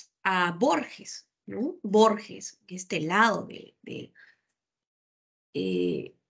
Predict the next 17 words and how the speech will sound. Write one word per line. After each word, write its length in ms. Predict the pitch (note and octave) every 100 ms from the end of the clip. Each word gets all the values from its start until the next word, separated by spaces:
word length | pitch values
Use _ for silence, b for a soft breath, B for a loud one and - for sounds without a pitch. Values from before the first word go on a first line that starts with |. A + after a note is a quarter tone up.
| _
de 140 | F3+ F3
la 100 | E3
región 460 | F3+ - A3 A3+
a 60 | F3+
Borges, 840 | G#3+ C#4 A3+ - - - - - _
Borges, 720 | F#3 F3 F3+ F3+ - - - b b b b _ _ _ _
pero 380 | - G#3 G3 G3
Borges 500 | G3 G#3+ A3 A#3+ A3
es 180 | G3+ -
único, 520 | A3 F3 D#3 - - - -
¿no? 240 | G#3 - B B B B -
Eh, 720 | G3+ G3 F#3+ F#3 F3+ F#3 F3+
y 140 | D4+
también 320 | D#4 D4 A3+ G#3+
Kafka, 400 | E3+ - - - _ _ _ _ -
Kafka, 480 | F3+ D3+ - - _ _
¿no? 240 | C4+ D#4